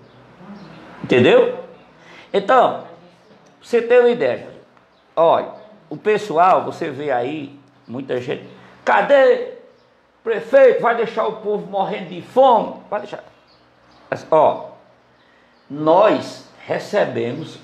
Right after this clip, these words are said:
orientações e estamos acompanhando o que os governos mandam, tanto federal como estadual. Por exemplo,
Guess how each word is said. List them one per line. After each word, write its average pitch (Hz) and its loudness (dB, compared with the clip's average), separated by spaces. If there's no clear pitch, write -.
orientações 139 -2
e 156 -6
estamos 151 -8
acompanhando 170 -6
o 151 -14
que 175 -14
os 180 -10
governos 156 -6
mandam, 147 -6
tanto - -6
federal 139 -2
como 165 -8
estadual. 147 -4
Por 262 6
exemplo, 208 2